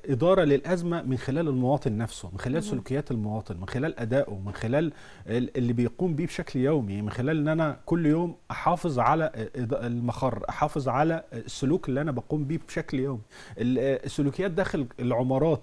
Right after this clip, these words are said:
Speaker 1: نفسها حضرتك، إن إزاي نحافظ على المية اللي هي بتنزل، مياه الأمطار اللي هي
Speaker 2: مهم.
Speaker 1: بتنزل، وهكذا.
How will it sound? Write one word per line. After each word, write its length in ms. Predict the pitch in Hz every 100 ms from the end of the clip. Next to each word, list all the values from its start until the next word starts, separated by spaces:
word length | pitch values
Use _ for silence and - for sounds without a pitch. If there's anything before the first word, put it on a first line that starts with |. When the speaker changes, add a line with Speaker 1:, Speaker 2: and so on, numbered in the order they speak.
| -
Speaker 1:
نفسها 380 | 104 - 143 110
حضرتك، 560 | - 104 127 - -
إن 80 | 110
إزاي 280 | 107 120 175
نحافظ 380 | 147 160 143 120
على 140 | 120
المية 420 | 110 127 156 151 117
اللي 100 | 117
هي 80 |
بتنزل، 420 | 143 - 151 139 139 - - -
مياه 180 | 113 143
الأمطار 540 | 131 113 113 131 113 -
اللي 160 | 107
هي 40 | 135
Speaker 2:
مهم. 100 | 190
Speaker 1:
بتنزل، 340 | 139 117 104
وهكذا. 540 | 127 175 165 170 110